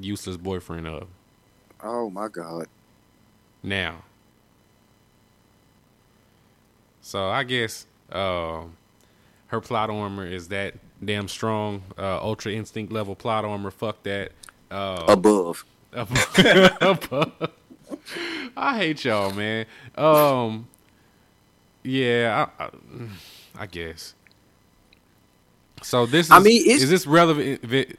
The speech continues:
Speaker 1: Is this relevant to all these Sailor Moon series that have come after the O G as well?
Speaker 2: Um,
Speaker 1: Crystal and
Speaker 2: Ma-,
Speaker 1: whatnot.
Speaker 2: manga and O G,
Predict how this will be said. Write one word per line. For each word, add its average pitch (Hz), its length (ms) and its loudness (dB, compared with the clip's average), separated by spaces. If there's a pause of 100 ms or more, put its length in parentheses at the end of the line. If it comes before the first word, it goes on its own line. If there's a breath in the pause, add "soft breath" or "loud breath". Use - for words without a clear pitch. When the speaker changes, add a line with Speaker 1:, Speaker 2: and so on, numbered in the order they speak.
Speaker 1:
Is 123 160 -6
this 139 140 -4
relevant 127 380 2
to 107 80 -2
all 117 440 2
these 113 240 -4
Sailor 120 240 -2
Moon 113 200 -4
series 113 420 -4
that 107 100 -2
have 98 140 -6
come 113 300 -4
after 113 360 -4
the 107 280 -8
O 117 140 -2
G 113 220 -4
as 107 100 -6
well? 117 420 -4 (2000 loud breath)
Speaker 2:
Um, 170 640 8 (800)
Speaker 1:
Crystal 120 480 -2
and 107 140 -2
Speaker 2:
Ma-, 110 40 -2
Speaker 1:
whatnot. 110 420 4 (2000)
Speaker 2:
manga 156 520 6
and 131 180 -4
O 131 200 0
G, 104 480 -8